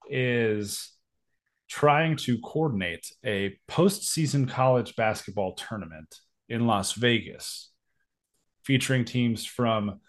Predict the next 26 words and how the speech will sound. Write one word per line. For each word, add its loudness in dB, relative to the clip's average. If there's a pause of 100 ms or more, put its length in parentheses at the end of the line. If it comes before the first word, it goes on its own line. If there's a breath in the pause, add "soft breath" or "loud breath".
(260 soft breath)
the 0
Big 2
Twelve, -2 (1000)
the -4
Big 4
Ten, 2 (760)
the -2
Big 4
East, 0 (160)
and -4
prior 6
to 2
all 4
of -2
the -10
chaos, 2
they 0
were -2
trying 0
to 0
work -2
with -6
the -14
Pac-twelve 2
as -8
well, 2